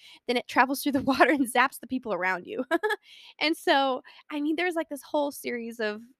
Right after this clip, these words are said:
you know, you had to crawl through these tunnels and, um,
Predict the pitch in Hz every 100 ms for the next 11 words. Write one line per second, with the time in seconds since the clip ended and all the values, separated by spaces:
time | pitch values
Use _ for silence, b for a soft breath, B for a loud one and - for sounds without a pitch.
0 | _ 233 233 220 208 - 240 247 - 240
1 | 214 - - 285 269 262 240 233 247 220
2 | 190 185 226 _ _ _ _ _ _ _
3 | _ _ b b b b - 196 196 170
4 | 117